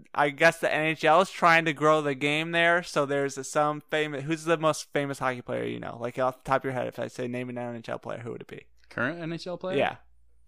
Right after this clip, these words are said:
Speaker 2: Tyler Seguin.
Speaker 1: Tyler Seguin. So Tyler Seguin's down there helping the kids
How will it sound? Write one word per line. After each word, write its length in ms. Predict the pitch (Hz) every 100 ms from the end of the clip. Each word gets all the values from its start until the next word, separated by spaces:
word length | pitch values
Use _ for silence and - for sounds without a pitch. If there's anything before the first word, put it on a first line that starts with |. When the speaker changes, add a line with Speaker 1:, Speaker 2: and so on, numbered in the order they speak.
| - - - - 113
Speaker 2:
Tyler 280 | - 104 101
Seguin. 460 | - 95 107 120 117 -
Speaker 1:
Tyler 340 | - 131 139
Seguin. 540 | 135 143 131 113 95 - - - - - -
So 140 | -
Tyler 420 | 123 - 160 175
Seguin's 540 | 165 170 160 151 151 127
down 380 | 147 135 139 139
there 380 | 135 127 123 - - - - - -
helping 400 | - 160 160 151
the 100 | 139
kids 640 | - 151 135 123 117